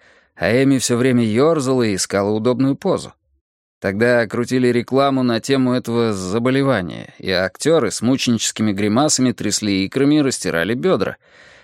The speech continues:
Эми ответила, что у нее синдром беспокойства всего тела. Я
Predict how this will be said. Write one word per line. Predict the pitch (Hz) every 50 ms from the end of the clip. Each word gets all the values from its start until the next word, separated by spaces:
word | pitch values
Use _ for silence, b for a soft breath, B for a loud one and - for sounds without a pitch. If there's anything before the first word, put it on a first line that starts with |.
| b b b
Эми | - 190 220 196 202 180
ответила, | 165 151 - - 156 170 165 - 151 156 147 139
что | - - - 139
у | 135
нее | 139 139 143 156 147
синдром | - - 131 127 123 120 139 135 131 117
беспокойства | 120 113 - - 110 104 - - 117 120 - - - 110 101
всего | - - 107 98 101 -
тела. | - - - 73 71 69 - - _ _ _ _ _ _ _ _ _ _ _ _ _ _ _ _ _ _ _ _ _ _ _ _ _ _ _ _ _
Я | - 98 98 101 113 113 110 110 110 107 104 101 95 87